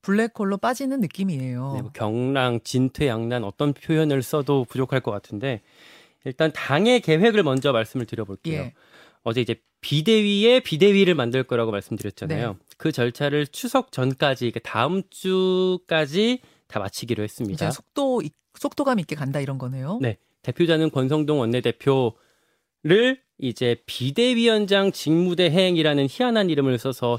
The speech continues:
Speaker 2: 대표를 맡겼고요.
Speaker 1: 근데 당원 당규 어디에도 비대위원장 직무대행이란 건 없던데요.
Speaker 2: 네, 없어요.
Speaker 1: 아, 새로 만든 거예요.
Speaker 2: 네, 뭐 이런 개념을, <laughs> 신개념을 만들었습니다.
Speaker 1: 어.
Speaker 2: 뉴노멀로.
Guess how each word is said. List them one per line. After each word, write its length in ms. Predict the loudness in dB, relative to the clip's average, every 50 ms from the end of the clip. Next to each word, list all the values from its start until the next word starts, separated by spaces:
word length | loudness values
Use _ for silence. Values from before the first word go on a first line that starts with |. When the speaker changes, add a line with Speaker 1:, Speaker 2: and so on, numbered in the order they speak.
| -4 -8
Speaker 2:
대표를 260 | -10 -6 -4 -4 -4
맡겼고요. 400 | -4 -6 -8 -12 -14 -12 -10 -8
Speaker 1:
근데 140 | -6 -6 -6
당원 320 | -4 -2 0 2 2 2 4
당규 240 | 2 2 4 2 2
어디에도 380 | 2 2 2 2 2 2 0 -2
비대위원장 720 | -2 -4 -2 0 2 2 2 2 2 2 2 2 2 0 0
직무대행이란 580 | 0 -2 -2 -2 -2 -2 -4 -4 -4 -6 -6 -6
건 100 | -6 -8
없던데요. 680 | -8 -8 _ -2 -2 0 0 -2 -4 -6 -8 -6 -6
Speaker 2:
네, 220 | -6 -8 -8 -12 _ _ -10
없어요. 400 | -10 -10 -6 -4 -2 -2 -2 -2
Speaker 1:
아, 20 |
새로 180 | -4 -2 -2 0
만든 260 | 0 0 -2 -2 -2 -2
거예요. 380 | -4 -4 -6 -6 -8 -10 -10 -12
Speaker 2:
네, 120 | -10 -8 -6
뭐 100 | -4 0
이런 200 | 2 2 2 2 2
개념을, 460 | 0 2 2 2 4 4 4 2 2 -2
<laughs> 20 |
신개념을 560 | -6 -6 -6 -2 0 2 2 2 2 2 2
만들었습니다. 600 | 0 0 -2 -2 -2 -4 -6 -4 -4 -4 -2 -2 0
Speaker 1:
어. 60 | 2
Speaker 2:
뉴노멀로. 640 | 2 4 4 4 2 2 2 2 0 0 0 0 0